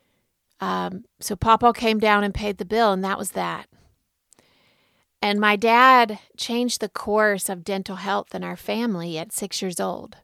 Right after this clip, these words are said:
He told me that he was certain, had he not walked in there that day, that he probably would have needed dentures one day too. And he was very clear that that day's event set up the course for him not losing his teeth.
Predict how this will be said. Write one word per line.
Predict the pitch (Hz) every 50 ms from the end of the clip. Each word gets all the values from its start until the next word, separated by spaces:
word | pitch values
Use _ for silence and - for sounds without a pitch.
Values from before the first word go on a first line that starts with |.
| _ _ _ _ _ _ _ _ _ _ _ _ _ _ _ _ _ _ _ _ _ _ _ _ _ _
He | _ 233 233
told | 214 - 262 262 262 269
me | 269 247
that | 226 226 220
he | 214 220 214
was | 202 202 190
certain, | - - - 247 254 262 - - 180 165 - - 180 208 233 233 - _ _ _ _ _ _ _ _ _ _ _ -
had | - 208 208
he | 214 208
not | 214 214 214 -
walked | 208 202 196 - -
in | 214 220 220
there | 220 208 196 190
that | 190 185 180 185
day, | 190 190 180 185
that | 185 190 190
he | 196
probably | 185 - 208 208 202 220 220 190 202 208 202 202 196 190 185
would | 190 190 190
have | 190 175
needed | 190 196 190 190 185 165
dentures | - 190 180 185 - - 185 180 175 175 170 170 - - - - _ _ _ _ _
one | - 196 190 185 185
day | 190 185 185
too. | - - - - 226 190 - - - - - - _ _ _ _ _ _ _ _ _ _ _ - - - - - - - - -
And | 196 208
he | 208
was | 214 208 190
very | 190 220 233 247 277
clear | 277 - - - 269 262 233 208 185 175 170 175 175
that | 180 202 190 185 - - - _ _
that | - 202 202 220 247 - 214
day's | 214 220 214 208 196 208
event | 196 180 196 190 190 185 -
set | - - - 196 190
up | 185 -
the | - 185
course | - - - 214 202 202 202 190 185 180 - - -
for | - 185
him | 180 190 190 190 185 180 180 185
not | 180 180 175 175 - -
losing | 185 185 185 175 - 180 180
his | 185 170 - -
teeth. | - - - 233 214 - - - 214 - _ _